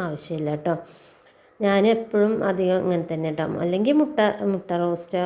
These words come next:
അപ്പം അങ്ങനെ, അങ്ങനെയൊക്കെ ഉണ്ടാക്കും. ഗ്രീൻ പീസ്, ഗ്രീൻ പീസും കറി ഇതുപോലെ നമുക്ക് തേങ്ങ അല്ലാതെ ഇങ്ങനെ ഉണ്ടാക്കിയാൽ നല്ല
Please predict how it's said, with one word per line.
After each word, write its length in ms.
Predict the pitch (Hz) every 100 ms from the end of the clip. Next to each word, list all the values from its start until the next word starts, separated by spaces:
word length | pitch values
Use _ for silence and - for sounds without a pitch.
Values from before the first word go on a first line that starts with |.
| 151
അപ്പം 260 | - - 165 190
അങ്ങനെ, 300 | 196 185 185 -
അങ്ങനെയൊക്കെ 400 | 185 180 165 165 156
ഉണ്ടാക്കും. 360 | 156 151 170 175
ഗ്രീൻ 200 | 165 160
പീസ്, 260 | 156 151 165 - - - -
ഗ്രീൻ 200 | 226 220 208
പീസും 280 | 214 214 214
കറി 180 | 214 226 226
ഇതുപോലെ 360 | 196 190 185 196
നമുക്ക് 320 | 175 170 202 247 -
തേങ്ങ 280 | 180 170 165
അല്ലാതെ 440 | 165 160 156 160 190
ഇങ്ങനെ 200 | 180 170 -
ഉണ്ടാക്കിയാൽ 480 | 170 160 160 - 156 165 170
നല്ല 360 | 165 160 160